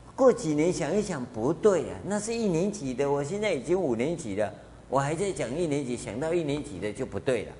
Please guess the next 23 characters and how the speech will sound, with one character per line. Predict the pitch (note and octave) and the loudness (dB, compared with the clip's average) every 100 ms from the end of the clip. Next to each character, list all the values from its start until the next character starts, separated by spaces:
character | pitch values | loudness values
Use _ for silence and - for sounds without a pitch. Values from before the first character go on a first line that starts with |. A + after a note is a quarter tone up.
| - - - - | -18 -20 -20 -10
那 | A2 A2 | -8 -4
时 | A#2+ | -2
候 | G#2+ | -2
你 | E2 | -2
就 | F2+ | -6
忏 | F#2 G#2 | -6 -8
悔。 | E2 - - - - - - - - - - - - - - - - - - - - - | -10 -14 -18 -20 -20 -20 -20 -20 -20 -20 -20 -20 -20 -20 -20 -20 -20 -20 -20 -20 -20 -10
你 | - D3+ G3+ | 0 2 2
一 | F3+ | 2
忏 | G#3 E3+ | 2 2
悔， | B2+ | 2
那 | C#3+ E3+ | 2 2
个 | D#3 | 4
人 | C3+ A#2+ | 4 2
就 | C#3 | -2
会 | D3 | -2
把 | C3 B2 | -2 -2
你 | C3 C3+ G#2+ | -2 -2 -4
所 | - G#2+ | -4 -6
讲 | - F2 E2+ | -4 -6 -6
的 | F2+ - | -8 -6
错 | D#3 C3 | -2 -2
的 | E2 | -2